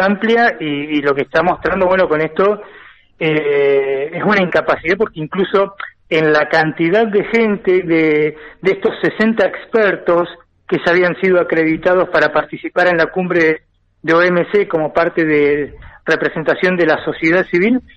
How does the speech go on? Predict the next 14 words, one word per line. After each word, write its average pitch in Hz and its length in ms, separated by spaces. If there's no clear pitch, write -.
había, 233 300
por 151 160
ejemplo, 175 600
eh, 147 520
gente 226 240
que 160 100
discute, 160 720
de, 165 220
gente 196 180
de 180 40
Alemania 175 340
que - 80
discute 185 400
constantemente, 196 1040